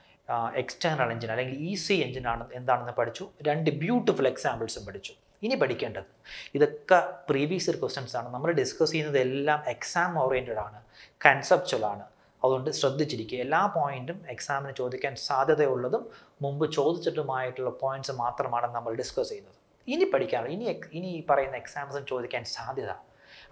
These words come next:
advantages of ഐ സി engines over ഇ സി engines or external combustion engines. പഠിക്കാം. ആ ഓരോരോ ബ-, word by word നമുക്ക് എടുത്ത് പഠിക്കാം.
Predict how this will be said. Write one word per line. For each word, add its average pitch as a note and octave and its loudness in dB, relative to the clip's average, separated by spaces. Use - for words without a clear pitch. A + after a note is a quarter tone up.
advantages G#3+ 6
of B2+ 2
ഐ C#3+ 4
സി C3 -2
engines A#2+ -4
over A#2 -2
ഇ D3 -6
സി C#3+ -8
engines G2+ -10
or C#3 -2
external C3 -6
combustion A2 -10
engines. - -14
പഠിക്കാം. C3+ 0
ആ C3 0
ഓരോരോ C3+ 2
ബ-, B2+ -2
word C#3 2
by C#3 0
word B2 0
നമുക്ക് A#2 -10
എടുത്ത് A2 -8
പഠിക്കാം. - -16